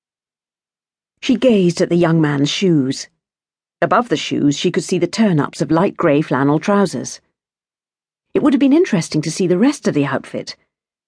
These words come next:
but she resisted the temptation to raise her eyes. The shoes were very large.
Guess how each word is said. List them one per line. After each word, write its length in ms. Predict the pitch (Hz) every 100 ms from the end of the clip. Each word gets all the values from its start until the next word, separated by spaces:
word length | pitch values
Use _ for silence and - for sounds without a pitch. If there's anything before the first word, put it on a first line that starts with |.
| -
but 100 | 185
she 140 | 233
resisted 480 | 214 190 226 - 165
the 80 | 147
temptation 580 | 170 - 165 143 139 123
to 100 | 147
raise 260 | 151 139
her 140 | - 139
eyes. 500 | 160 151 135 123 - _ _ _ _ _ _ _ _ _ _ -
The 60 |
shoes 500 | 156 190 233 131 117
were 80 | 143
very 260 | 143 165 160
large. 600 | 170 226 214 127 -